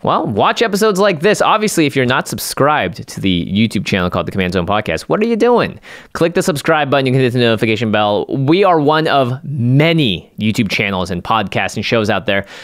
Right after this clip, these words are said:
that talk about Magic and specifically Commander as well. That scene has just blown up.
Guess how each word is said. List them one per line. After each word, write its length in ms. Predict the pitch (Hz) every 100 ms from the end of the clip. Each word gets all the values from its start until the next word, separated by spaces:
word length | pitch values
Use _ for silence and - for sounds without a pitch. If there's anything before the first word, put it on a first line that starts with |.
| -
that 100 | 131
talk 220 | 151 127
about 180 | 123 117
Magic 400 | 117 117 113 104
and 160 | 123
specifically 540 | - 135 196 196 196 151
Commander 360 | - 127 117
as 140 | 110 107
well. 160 | 107
That 180 | 104 143
scene 240 | - 165 139
has 140 | 123
just 240 | 107 107 98
blown 300 | 110 120 110
up. 240 | 92